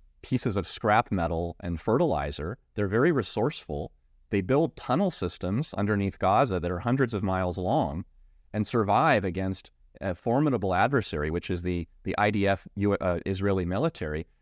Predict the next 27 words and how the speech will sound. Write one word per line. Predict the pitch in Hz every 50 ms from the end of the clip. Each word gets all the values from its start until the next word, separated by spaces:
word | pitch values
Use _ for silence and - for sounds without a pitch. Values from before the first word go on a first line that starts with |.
| _ -
But | - 131 117
nobody | 123 131 147 196 247 214 185 135 104 87 82 80 - -
would | 92 98 101 90 -
say | - 120 110 113
that | 101 104 95 -
these | 98 92 90 - - _ _ - - - - - - - -
masculine | 90 95 101 110 120 - - - 123 104 98 95 92 90
men | 95 104 110 98 80 78 82 82 - _ _ _ -
are | - 95 95
good | 78 76 - 113 135 147 95 92 - -
or | - 85
virtuous, | 78 95 143 190 - - - 76 71 80 - - - - - _ -
at | -
least | 101 95 90 - - - - _ _ -
nobody | 92 101 104 95 104 95 95
that's | 85 82 - -
rational | 90 95 104 117 113 - 101 87 78 76 76
would. | 71 71 80 92 117
The | - 87
left | 85 107 123 - -
certainly | - - 92 80 - 76 73 69 67
does. | 62 58 62 87 - - - _ - - - - - - - _ - - - - - _ - - - - - - - -
So | - - - 139 127 127 120 -
my | 117 120 123
point | - - - 170 190 202 - -
is | 110 104 95 - -
that | 104 98 92 -